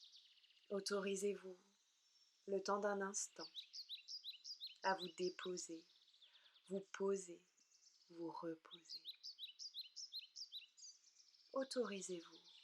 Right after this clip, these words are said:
à vous déposer, vous poser, vous reposer. Ressentez cette terre qui vous porte,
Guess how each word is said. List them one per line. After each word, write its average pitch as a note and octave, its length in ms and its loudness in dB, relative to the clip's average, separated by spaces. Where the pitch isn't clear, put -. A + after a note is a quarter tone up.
à F3+ 140 12
vous E3+ 180 4
déposer, D#3+ 800 4
vous G3 260 -2
poser, G3 600 2
vous F3+ 200 -6
reposer. F3+ 640 -6
Ressentez G3 720 2
cette - 320 4
terre E3 260 -2
qui - 200 0
vous F#3+ 160 -4
porte, - 500 -6